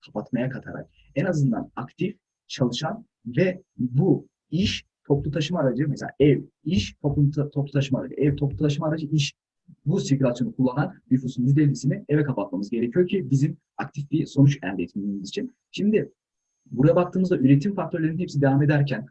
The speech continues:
fabrikalardan yığınla virüs çıkarken, yı-, yığınla vaka sayısı tespit, tespit edilirken burada şunu düşünmemiz gerekiyor. Çalışan sağlıklı olmazsa üretim zinciri nasıl sağlıklı bir şekilde ilerleyecek? Bu on yedi günde düzelecek bir şey değil, sizin de takdir edeceğiniz üzere. Ee, dediğim gibi yani buradaki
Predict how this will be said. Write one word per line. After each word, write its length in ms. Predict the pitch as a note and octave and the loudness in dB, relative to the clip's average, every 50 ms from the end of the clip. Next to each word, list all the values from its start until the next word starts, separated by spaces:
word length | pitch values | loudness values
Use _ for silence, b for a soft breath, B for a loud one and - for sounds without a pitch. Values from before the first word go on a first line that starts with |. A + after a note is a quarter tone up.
| _ _ _ | _ _ _
fabrikalardan 560 | - A#2 B2+ E3+ - F#3+ F3 D#3 D3+ D3 D3+ | -6 -2 0 0 0 0 0 0 2 4 4
yığınla 580 | C#3 B2+ A#2 C3 D#3 F3 E3 C#3+ B2+ A#2 A2+ - A2 A2+ | 4 4 4 2 2 2 2 2 2 2 0 -6 -10 -6
virüs 180 | A#2 A#2 A#2 | -6 -6 -6
çıkarken, 520 | - - - - A2+ A2+ - B2 A2+ G#2+ G#2 G#2 | -8 -10 -8 -8 -8 -6 -8 -8 -8 -8 -8 -8
yı-, 260 | G#2+ A2+ A#2+ B2 - - G#2+ G#2+ | -6 -4 -4 -6 -6 -8 -6 0
yığınla 520 | A#2+ C#3+ D3+ F3 D#3+ C#3+ C3+ B2 - - G#2+ | 2 2 2 2 4 4 4 2 2 -4 -8
vaka 260 | A2+ A2 - D3 C3 | -8 -4 -4 -4 -2
sayısı 200 | - C3 A2 - | -2 -4 -8 -8
tespit, 460 | A2+ - - _ _ - A2+ - _ | -10 -14 -14 _ _ -12 -12 -12 _
tespit 280 | - A2+ A2+ - _ - | -12 -12 -12 -10 _ -6
edilirken 500 | A#2+ A#2 B2+ D3 C#3+ C#3 C#3 - - - _ _ _ _ | -4 0 0 2 2 0 -2 -4 -8 -10 _ _ _ _
burada 140 | - D3+ F3+ | -6 -6 -4
şunu 180 | F3+ - G3+ F#3 | -2 -2 -2 -2
düşünmemiz 380 | D3+ C#3+ C#3 A#2+ A2 G#2+ G#2 | -2 -2 -2 -2 -2 -2 -4
gerekiyor. 460 | G#2 A2 G#2+ G#2 G#2 - - - - - - _ _ _ | -6 -4 -4 -6 -4 -4 -6 -6 -6 -10 -18 _ _ _
Çalışan 480 | - - C3+ C3 C#3 - G#3+ - - | -6 -4 -2 -2 -2 -2 -4 -6 -10
sağlıklı 420 | - - - C3 C3 C3 B2+ - B2+ | -10 -4 -2 0 0 0 0 2 2
olmazsa 560 | C3+ D3 E3+ F#3+ G3 - - G3+ G#3 A3 - - | 2 2 2 0 -4 -6 -6 -6 -6 -6 -2 2
üretim 280 | C3 C#3+ C#3 - - F3+ | 4 4 4 4 2 2
zinciri 460 | C#3+ C3 B2+ A#2 B2+ D3+ G3+ G3+ - | 2 2 2 2 2 0 0 0 -2
nasıl 200 | - - C#3+ - | -4 -4 -4 -4
sağlıklı 340 | - A2 A2 A2+ - - - | -4 -4 -4 -4 -2 -4 -4
bir 40 | - | -4
şekilde 280 | - - - B2+ - | -4 -4 -4 -2 -2
ilerleyecek? 480 | - F3 D#3 D3 A#2+ A2+ F#2 E2 - - _ _ _ _ - | 0 0 0 0 0 -2 -4 -8 -10 -12 _ _ _ _ -2
Bu 100 | B2 C3+ | 2 6
on 60 | C3+ | 8
yedi 200 | C#3 C3+ B2+ B2+ | 8 8 8 6
günde 360 | A#2 A2+ A2+ C3 - - A#2+ A#2+ | 2 0 0 0 -2 -2 -4 -6
düzelecek 440 | A2+ A2+ G#2 G#2 - C#3+ C#3+ C#3+ B2+ | -6 -6 -6 -6 -8 -10 -10 -8 -10
bir 60 | A#2+ | -10
şey 220 | - - F#3 F3+ D3+ | -8 -6 -6 -2 0
değil, 180 | C#3+ C3 - | 2 2 2
sizin 200 | B2 - - - | -2 -6 -10 -12
de 60 | - | -10
takdir 260 | - - D3 - - - | -12 -14 -14 -14 -14 -14
edeceğiniz 400 | G#2+ - - - _ G2 G2 F#2 | -14 -16 -16 -20 _ -16 -16 -12
üzere. 260 | G2 - - - - b b b b _ _ | -8 -8 -8 -8 -8 b b b b _ _
Ee, 60 | - B2+ B2+ B2+ B2 B2+ C3 A#2+ C3+ | -6 -4 -4 -4 -4 -4 -6 -4 0
dediğim 280 | C3+ E3 F3+ A3+ A3+ G#3+ | 0 0 2 2 2 2
gibi 160 | F#3 C#3+ B2+ | 2 2 2
yani 220 | C3 B2+ C3+ C#3 C#3+ | 2 2 2 2 2
buradaki 200 | D3+ D#3 D3 | 2 0 -4